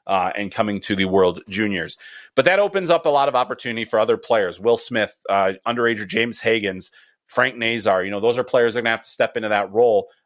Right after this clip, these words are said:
uh, to be centers. You know, maybe Cutter Gauthier does slide over to the center position, depending on, on Team U S A's needs. There's a lot of things that can happen there. But, you know, I,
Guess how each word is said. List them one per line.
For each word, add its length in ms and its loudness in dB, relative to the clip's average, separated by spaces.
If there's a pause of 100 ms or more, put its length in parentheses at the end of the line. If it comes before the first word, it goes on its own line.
uh, 240 0
to 120 -14
be 140 -10
centers. 360 -2
You 60 -4
know, 100 0
maybe 280 0
Cutter 240 0
Gauthier 440 0
does 320 -2
slide 340 0
over 160 -4
to 60 -10
the 60 -8
center 260 -6
position, 500 -8
depending 340 -4
on, 180 -2 (120)
on 220 -4 (140)
Team 200 -6
U 120 2
S 160 -2
A's 180 -2
needs. 260 -4
There's 160 -2
a 40 6
lot 240 2
of 120 -8
things 280 -12
that 80 -20
can 100 -12
happen 300 -6
there. 240 -2 (720)
But, 340 2
you 100 -8
know, 100 0
I, 160 -2